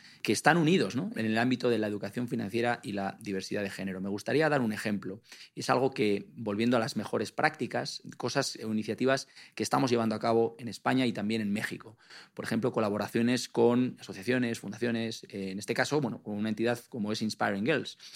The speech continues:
donde desde BlackRock nos comprometemos por educar financieramente a niñas de entre quince y diecinueve años para que tengan un futuro independiente, puedan seguir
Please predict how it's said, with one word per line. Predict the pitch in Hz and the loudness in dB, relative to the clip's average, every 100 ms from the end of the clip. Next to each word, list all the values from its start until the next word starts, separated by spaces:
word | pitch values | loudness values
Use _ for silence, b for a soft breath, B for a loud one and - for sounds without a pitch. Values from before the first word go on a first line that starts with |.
| B B - | B B -4
donde | 104 107 104 104 101 - | 0 2 4 2 0 -4
desde | 110 107 107 | -4 -2 2
BlackRock | 117 135 139 151 - | 4 4 4 0 -2
nos | 147 - | -8 -4
comprometemos | 104 98 101 104 135 147 175 - b b _ | -4 -2 -2 4 4 4 0 -10 b b _
por | - 104 - - | 0 0 -2 -4
educar | 113 110 98 139 117 - - _ - | 0 0 6 6 6 0 -12 _ -6
financieramente | - 110 107 - 139 147 135 117 143 190 233 B B B - | 0 2 0 0 4 4 4 2 2 0 -2 B B B 2
a | 123 151 151 | 4 4 2
niñas | 110 110 135 143 120 | 0 4 4 4 2
de | |
entre | 101 104 | 0 -2
quince | - 131 127 | 0 0 2
y | 120 | 0
diecinueve | 107 - 110 117 117 | 0 -2 0 2 2
años | 120 139 208 - B B B - | 2 0 -2 -8 B B B -2
para | 107 104 | -2 0
que | 104 101 - - - | 2 2 0 -6 2
tengan | 139 156 127 117 | 4 6 4 2
un | 127 131 | 0 0
futuro | - 123 135 143 170 247 | 0 4 8 8 6 2
independiente, | 110 101 98 107 156 170 165 160 | -2 -2 -2 2 4 4 4 2
puedan | 160 107 107 | 0 -4 -2
seguir | 110 107 113 117 104 | -2 0 4 4 2